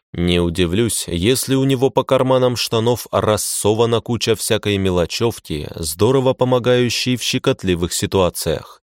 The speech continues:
Наши имперские рейнджеры носили такие же штаны, и в них всё это было. Ещё одним неприятным открытием было то, что в отличие от Марка, в отличие от меня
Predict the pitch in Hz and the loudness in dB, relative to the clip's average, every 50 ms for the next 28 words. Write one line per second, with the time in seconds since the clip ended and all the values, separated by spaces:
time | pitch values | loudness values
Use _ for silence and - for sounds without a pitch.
0 | _ _ - 87 87 98 127 139 - - 156 139 - - 139 139 131 - 147 147 | _ _ -4 0 2 2 2 2 2 2 0 0 2 0 0 0 2 2 2 2
1 | 135 123 - - - 131 127 123 117 107 101 123 143 147 131 104 82 90 92 85 | 2 0 -2 -4 0 0 2 2 4 2 4 4 2 2 2 0 0 0 0 0
2 | 85 80 76 60 76 85 90 90 87 - - 127 135 151 147 - 147 139 - 143 | 0 0 -2 -2 -2 0 2 2 2 0 0 0 2 2 2 2 0 0 0 0
3 | 139 139 123 110 131 113 - - - 101 90 92 113 123 107 85 - - - - | 2 2 2 2 0 0 0 0 0 0 2 2 2 0 0 -2 -4 -6 -8 -4
4 | - 92 90 82 78 87 85 92 123 143 139 - - - - - - - - 92 | 0 0 0 0 0 0 0 2 2 0 -2 -4 -10 -14 -8 -6 -4 0 2 2
5 | 87 85 82 - 90 82 80 85 80 76 71 71 - - _ _ _ _ _ _ | 4 4 2 2 2 2 2 2 0 0 -2 -4 -8 -16 _ _ _ _ _ _
6 | _ _ _ _ _ _ _ - 92 87 90 101 101 - - - 110 98 92 92 | _ _ _ _ _ _ _ -4 -2 0 2 2 2 2 2 2 4 4 4 4
7 | 87 80 90 95 110 123 131 131 131 123 - 127 131 123 127 127 123 - 131 127 | 4 2 0 0 2 2 2 2 0 0 0 0 2 2 4 2 2 2 0 2
8 | 127 127 127 - - 127 131 101 - 120 120 120 113 113 101 107 101 95 90 85 | 2 2 0 0 0 -2 -2 0 0 2 2 2 2 2 2 2 2 2 2 0
9 | - - 113 107 90 78 - - - - - - - 95 90 98 95 - - 87 | 0 0 0 0 0 0 -2 -6 -10 -12 -6 -2 -2 0 2 2 2 0 0 -2
10 | 90 107 104 - - - 110 110 101 - 98 95 - - 85 90 107 123 - - | -2 -2 -2 -4 -4 -2 0 0 0 2 0 0 0 -2 -2 0 0 0 0 -2
11 | - - 80 - - - - 82 85 90 101 120 - - 104 120 135 - - - | -4 -6 -6 -6 -8 -10 -10 -6 0 2 2 2 0 -2 -4 -4 -2 -2 -2 -2
12 | 131 131 127 - - 113 - - 101 95 92 90 110 123 110 87 80 - | 0 -2 0 0 -2 -4 -4 -2 -2 -2 0 0 0 0 0 0 -2 -6